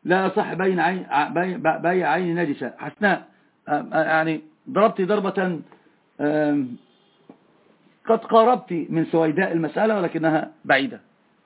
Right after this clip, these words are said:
لا، لا، لك أن ت-، تشارك يا حويني،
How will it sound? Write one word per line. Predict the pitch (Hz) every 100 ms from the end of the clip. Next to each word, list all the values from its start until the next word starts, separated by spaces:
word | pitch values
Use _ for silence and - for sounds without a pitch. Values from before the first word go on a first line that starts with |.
| _ _ _ _ _ _ _ _ _ _ _ _ _ _ - _ _ _ _ - -
لا، | 170 202
لا، | 202 196
لك | 190 190
أن | 175 165
ت-، | 123
تشارك | 156 - 190 175 156
يا | 139
حويني، | 135 156 127